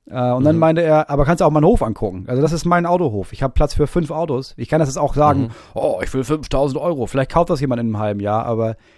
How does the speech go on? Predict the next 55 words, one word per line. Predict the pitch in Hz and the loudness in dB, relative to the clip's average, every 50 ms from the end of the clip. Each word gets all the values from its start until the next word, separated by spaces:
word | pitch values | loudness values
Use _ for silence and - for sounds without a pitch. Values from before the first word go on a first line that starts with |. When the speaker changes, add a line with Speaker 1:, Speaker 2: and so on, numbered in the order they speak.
| _ _ - | _ _ -8
Speaker 1:
ich | 123 - | -4 0
muss | 143 175 165 - - - - | 2 2 2 0 -4 -8 -6
drei | - - 147 147 165 165 160 165 160 - | -4 -2 0 2 2 0 0 -2 -6 -10
Autos | - - 139 151 165 170 143 - | -8 -4 0 0 0 0 0 -2
im | 131 127 | -2 -2
Monat | 123 123 120 117 | -2 -2 -2 -2
verkaufen, | - 117 110 - 110 107 104 98 143 151 - _ _ _ _ _ _ _ _ _ _ _ | -4 -6 -6 -4 -2 -4 -2 -4 -6 -10 -12 _ _ _ _ _ _ _ _ _ _ _
um | - 135 135 139 139 139 143 | -4 -2 0 0 0 0 0
Speaker 2:
Mhm. | 139 139 | -2 -4
Speaker 1:
<laughs> | - - | -6 -6
überhaupt | 147 135 135 127 165 170 143 - - - - | -4 -2 0 4 6 8 8 8 8 6 4
über | 160 143 160 | 2 2 2
die | 151 160 | 2 2
Runden | 165 190 214 233 | 2 0 0 -2
zu | - 151 143 | -4 -6 -4
kommen.“ | - 120 104 101 - _ - - - - - - - - - _ _ | -2 -2 -2 -2 -6 _ -20 -20 -20 -20 -20 -20 -20 -20 -20 _ _
Und | - 151 | -2 0
dann | 151 156 | 2 2
Speaker 2:
Mhm. | 160 | 2
Speaker 1:
meinte | 165 165 160 | 2 2 2
ich, | 151 170 | 2 2
„Ja, | 170 | 2
gibt's | 160 160 151 180 | 2 2 0 -2
irgendwelche | 175 160 160 151 - 147 | 0 0 0 2 2 2
Mängel?“ | 139 139 151 175 190 185 | 2 2 2 2 0 0
Und | 156 | 0
er | 143 139 | 0 0
meinte, | 143 143 147 139 139 139 | 0 0 0 0 0 0
„Ja, | 135 143 170 180 160 | 2 4 4 4 4
wahrscheinlich | 147 131 - 156 151 156 147 - - | 2 2 2 0 0 0 0 -4 -6
nicht.“ | - 151 160 139 - - - - | -6 -4 -4 -4 -6 -8 -6 -2
Also, | 143 143 143 160 | 0 2 2 2
ich, | 156 - | 0 -2
keine | - 135 - - 180 185 180 175 | -6 -10 -6 -2 0 2 2 2
Ahnung. | 185 196 156 120 110 - | 2 2 0 0 0 4
<laughs> | 156 160 139 - - 170 | 6 6 6 6 4 2
Ich | 175 - 180 | 4 4 4
hab | 170 170 | 4 4
das | - 185 160 | 4 2 4
halt | 175 170 160 | 4 2 2
gekauft | 160 151 - 170 175 202 226 - - | 0 0 2 4 4 4 2 0 -2
und | 165 | 0
der | 160 160 160 | 0 0 0
Typ | 175 196 220 | -2 -4 -2
meinte, | 175 160 165 160 160 | -2 -2 -2 0 0
„Nein“, | 156 160 175 190 208 233 | 0 0 0 0 0 -2
und | 190 160 | -4 -6
ich | 143 - | -6 -4
bin | 170 165 | -2 -2
damit | 160 156 156 151 | 0 0 0 -2
gefahren. | - 147 - - 170 180 190 220 | -4 -6 -2 0 2 2 2 0
Es | 226 165 - | -2 -4 0
klingt | - 196 202 | 2 2 2
alles | 196 170 165 170 - | 4 2 2 0 0
gut. | - 208 214 196 - | -2 -2 -2 -2 -4